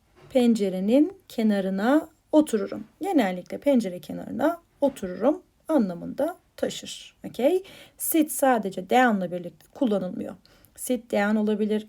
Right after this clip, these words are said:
up olabilir, around olabilir, back olabilir. Farklı şekillerde phrasal verb'lerde karşımıza çıkacaktır. "Please sit down and make yourself comfortable."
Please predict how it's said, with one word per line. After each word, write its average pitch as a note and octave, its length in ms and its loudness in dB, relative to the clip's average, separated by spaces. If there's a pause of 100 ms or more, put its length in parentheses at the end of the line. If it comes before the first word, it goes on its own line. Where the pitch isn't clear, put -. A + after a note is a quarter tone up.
(160)
up G#3 140 -8
olabilir, G#3 640 -2
around G3+ 400 0
olabilir, G#3 580 -2 (100)
back G#3 300 -2
olabilir. G#3+ 580 -2 (460)
Farklı C4+ 400 4
şekillerde G3+ 600 -4
phrasal A3+ 500 0
verb'lerde F#3 560 -4
karşımıza G#3 760 -4
çıkacaktır. - 680 -10 (340)
"Please G4 540 8
sit F#4 280 0
down F#4 440 4
and D4+ 100 10
make D#4 320 6
yourself D4 480 4
comfortable." A#3 760 -4